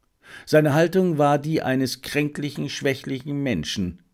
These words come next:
vornübergebeugt mit vorgedrückten Schultern. „Wer sind Sie?“ fragte er barsch.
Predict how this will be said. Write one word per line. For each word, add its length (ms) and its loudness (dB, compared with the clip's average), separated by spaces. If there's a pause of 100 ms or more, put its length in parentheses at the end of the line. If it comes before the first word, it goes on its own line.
(680)
vornübergebeugt 1300 4
mit 260 0
vorgedrückten 1120 0
Schultern. 680 -6 (960)
„Wer 120 4
sind 240 8
Sie?“ 360 2 (220)
fragte 360 0
er 80 4
barsch. 420 -2